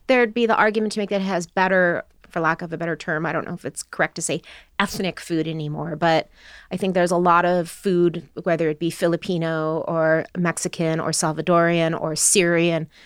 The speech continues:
there's a lot of small places that you can get really great food like that in the Valley.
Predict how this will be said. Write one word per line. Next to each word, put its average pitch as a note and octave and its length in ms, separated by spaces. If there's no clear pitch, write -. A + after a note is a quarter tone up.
there's E3+ 160
a D#3 40
lot E3 380
of E3+ 80
small D3 460
places D3 480
that D3+ 120
you G2+ 100
can D#3+ 140
get - 180
really D#3+ 300
great C#3 360
food C#3 220
like - 220
that F2+ 320
in D3+ 140
the D3+ 60
Valley. F#2 480